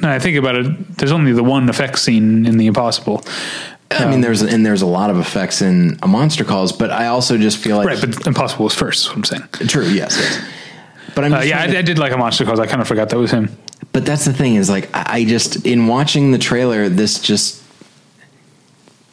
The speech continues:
Speaker 2: I mean, listeners know that, uh, I just rewatch Jurassic World and it just gets narratively worse every time I see it.
Speaker 1: <laughs>
Speaker 2: And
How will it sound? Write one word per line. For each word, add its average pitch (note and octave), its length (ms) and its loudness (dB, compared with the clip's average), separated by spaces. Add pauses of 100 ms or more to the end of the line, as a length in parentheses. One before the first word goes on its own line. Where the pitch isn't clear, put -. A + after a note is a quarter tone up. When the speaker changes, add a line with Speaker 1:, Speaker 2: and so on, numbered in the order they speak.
(380)
Speaker 2:
I A#2+ 60 -2
mean, A#2+ 260 4
listeners B2 360 2
know A2+ 180 2
that, G#2 260 0
uh, F#2+ 440 0
I F#2+ 120 2
just - 420 -2
rewatch G2 680 2
Jurassic F#2+ 460 -2
World F2+ 280 2
and F#2 120 4
it - 20 2
just F#2 160 -2
gets F#2 220 -4 (680)
narratively G2+ 600 2
worse F#2 420 2
every F#2 200 0
time F#2 220 0
I E2+ 100 0
see C3+ 280 0
it. F2+ 220 0
Speaker 1:
<laughs> - 500 -4
Speaker 2:
And A2 340 0